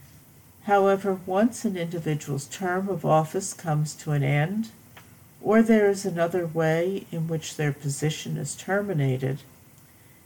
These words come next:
it is also a common occurrence that their power ceases.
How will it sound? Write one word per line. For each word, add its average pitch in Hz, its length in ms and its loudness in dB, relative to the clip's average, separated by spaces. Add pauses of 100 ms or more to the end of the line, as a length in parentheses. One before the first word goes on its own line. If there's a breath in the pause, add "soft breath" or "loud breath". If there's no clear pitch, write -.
(240 loud breath)
it 196 100 2
is 202 180 2
also 208 420 2
a 185 60 0
common 190 460 -2
occurrence 147 640 -2
that 151 140 -6
their 151 140 0
power 143 440 2
ceases. - 840 -4